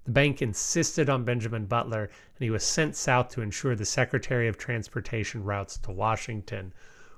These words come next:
Goodness sake. A war is about to break out. He goes to tell his state,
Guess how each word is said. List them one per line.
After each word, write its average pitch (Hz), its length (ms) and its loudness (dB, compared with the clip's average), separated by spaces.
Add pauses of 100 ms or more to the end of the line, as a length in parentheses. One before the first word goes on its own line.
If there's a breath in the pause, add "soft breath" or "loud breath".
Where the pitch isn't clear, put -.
(240 soft breath)
Goodness 170 520 10
sake. - 580 4 (1600)
A - 80 8
war 151 320 12
is 185 120 12
about 151 300 10
to 151 60 8
break 139 320 8
out. 113 200 8
He 117 140 0
goes 147 320 8
to 160 100 2
tell 151 260 8
his 123 220 6
state, 120 400 4